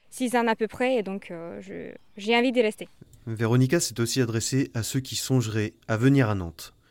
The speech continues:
Speaker 2: juste de passage, ou qui voudraient s'y installer.
Speaker 1: Je lui dirais de, de ne pas hésiter. Euh, Nantes, c'est, comme j'ai dit, c'est une ville, euh, facilement access-,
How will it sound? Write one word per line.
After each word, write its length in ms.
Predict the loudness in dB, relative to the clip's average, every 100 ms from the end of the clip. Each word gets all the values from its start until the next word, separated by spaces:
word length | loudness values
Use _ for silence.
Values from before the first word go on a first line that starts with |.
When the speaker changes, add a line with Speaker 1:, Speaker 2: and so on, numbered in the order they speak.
| _ _ _
Speaker 2:
juste 320 | -8 -4 -2 0
de 140 | 0
passage, 600 | 0 -2 -2 -2 -2 -4 -10 _ _ _ _ _
ou 80 | -8
qui 140 | -4
voudraient 280 | -2 2 2
s'y 160 | 0 0
installer. 440 | 0 -2 -4 -6 _ _ _ -6
Speaker 1:
Je 140 | -2
lui 240 | -2 -2
dirais 420 | 0 2 4 4 2
de, 640 | 2 0 2 0 0 -2
de 140 | 0 2
ne 160 | 2
pas 340 | 2 4 4 4
hésiter. 520 | 0 -2 -4 4 4 4 _ _ _ _ -6
Euh, 920 | 2 6 8 8 8 6 6 6 4
Nantes, 300 | 4 2 2
c'est, 160 | 0 -4
comme 200 | -2 -2
j'ai 120 | 0
dit, 120 | -2 -2
c'est 200 | -4 -2
une 120 | -2
ville, 220 | 0 0
euh, 260 | 2 2 0
facilement 580 | 2 2 2 2 2 2
access-, 420 | -2 -4 -6 -8